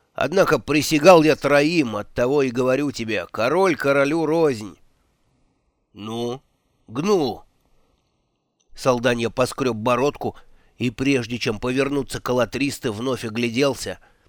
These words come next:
Более того, я заметил, что он почти бессознательным движением опустил руку на эфес. «Ты что же, Диего, ссоры со мной ищешь?»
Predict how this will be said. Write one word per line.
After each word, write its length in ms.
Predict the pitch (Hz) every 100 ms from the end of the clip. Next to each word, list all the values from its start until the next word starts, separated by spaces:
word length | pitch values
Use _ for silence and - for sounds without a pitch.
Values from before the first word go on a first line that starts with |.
| _
Более 380 | 107 131 196 156
того, 260 | 139 131 120
я 200 | 120 135
заметил, 480 | 131 123 143 147 127
что 200 | - 131
он 140 | 117
почти 420 | - 131 - 160
бессознательным 1040 | 139 131 - 139 135 131 151 127 120 120 113
движением 680 | 127 123 135 156 147 127 - - _ _
опустил 640 | - 117 123 - 143 131
руку 280 | 123 127 120
на 200 | 117 123
эфес. 400 | 113 110 104 - - _ _ _ _ _ _ _ _ _ _ _ _ _
«Ты 260 | - 113 113
что 340 | 104 - 156
же, 120 | 113 104
Диего, 640 | 101 120 127 104 90 - _ _ _ _
ссоры 460 | - - 165 202
со 160 | 170 139
мной 240 | 135 113
ищешь?» 560 | 107 101 - - - -